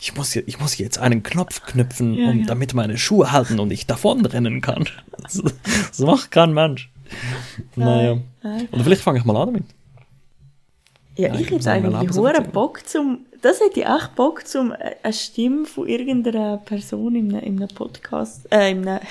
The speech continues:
Speaker 2: <laughs> in einem Podcast. Das mache ich
Speaker 1: Kopf
Speaker 2: noch.
Speaker 1: ziehen, oder was?
Speaker 2: Ähm, nein, mal irgend so eine, in einem Hörspiel einen, einen Teil mitzureden. Das hätte ich echt Bock.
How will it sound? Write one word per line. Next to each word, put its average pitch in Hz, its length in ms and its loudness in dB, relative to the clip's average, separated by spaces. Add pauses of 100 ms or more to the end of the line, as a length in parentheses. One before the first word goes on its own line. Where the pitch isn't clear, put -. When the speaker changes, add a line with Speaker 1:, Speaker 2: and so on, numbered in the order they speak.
Speaker 2:
<laughs> - 160 -16
in - 80 -14
einem - 100 -20
Podcast. - 920 -10 (840)
Das 220 200 -2
mache 175 540 -4
ich 208 60 0
Speaker 1:
Kopf 202 220 -2
Speaker 2:
noch. - 80 -8
Speaker 1:
ziehen, 98 240 0
oder 107 100 0
was? 107 100 -4
Speaker 2:
Ähm, 202 500 -2 (400)
nein, 226 340 0 (120)
mal 208 440 2
irgend 220 320 -2
so 202 100 -4
eine, 185 380 -4
in 185 160 -4
einem 185 100 -2
Hörspiel 190 720 -4
einen, 185 500 -8
einen 185 200 -8
Teil 185 300 -4
mitzureden. 180 640 -6
Das 277 200 0
hätte 349 160 -6
ich 196 80 -2
echt - 200 -10
Bock. - 260 -10